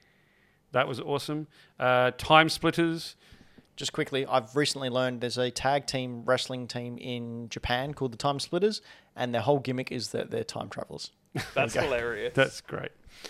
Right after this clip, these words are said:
Speaker 1: Uh, any of the Metroid games, 'cause what a cool story and what a cool protagonist. Uh, Space Quest two, by far the best of the Space Quest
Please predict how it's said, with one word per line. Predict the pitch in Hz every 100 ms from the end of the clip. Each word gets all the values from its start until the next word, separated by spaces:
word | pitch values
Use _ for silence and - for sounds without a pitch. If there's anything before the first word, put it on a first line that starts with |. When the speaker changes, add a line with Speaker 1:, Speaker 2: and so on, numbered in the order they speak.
| - -
Speaker 1:
Uh, | 135 127 131 131 143
any | 170 160 170
of |
the | 135
Metroid | 135 139 143 139
games, | 127 131 135 131 - - _
'cause | 135
what | 117 127
a |
cool | - 135
story | - 131 127 127 131 _ _ _ -
and | 127 123
what | 123
a |
cool | - 127
protagonist. | - 127 120 131 127 - _ _ - - - - _ _ -
Uh, | 135 135
Space | 151 - 156 160 -
Quest | - 151 - -
two, | - 143 147 175 - _ _ _ _ _ _ _
by | 113 147 156
far | - 147 131 131 131
the | 123 123
best | 143 139
of | 127
the | 117
Space | - - _ - 135 -
Quest | - 131 -